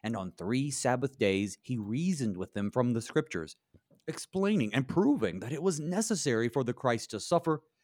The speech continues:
and to rise from the dead, and saying, 'This Jesus, whom I proclaim to you, is the Christ.' And some of them were persuaded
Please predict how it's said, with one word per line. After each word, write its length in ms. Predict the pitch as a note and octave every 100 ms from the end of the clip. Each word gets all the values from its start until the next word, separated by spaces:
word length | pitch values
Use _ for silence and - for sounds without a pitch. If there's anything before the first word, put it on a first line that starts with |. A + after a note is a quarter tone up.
| _
and 120 | A2
to 80 | G#2+
rise 420 | F#2 G2+ A2+ A2+
from 140 | - A#2
the 100 | A#2
dead, 240 | F#2+ D2 - _ _ _ _ -
and 140 | B2
saying, 440 | B2 C#3+ G#2+ E2+ A2 _ _ _ _
'This 260 | G2 C3 B2+
Jesus, 460 | A2+ A#2+ F#2+ A#2 -
whom 160 | C3+
I 160 | A2 B2+
proclaim 480 | - B2 A#2+ C3+ G#3
to 100 | B2+
you, 160 | G2+
is 180 | G#2+ A2
the 80 | B2+
Christ.' 520 | - D3+ - - - _ _ _ _ _ _ _ _ _ _
And 120 | C#3+ C#3+
some 160 | E4
of 140 | D#4 A#2
them 200 | A2 A#2
were 140 | A2+
persuaded 640 | - D3+ - G3+ D4 B1+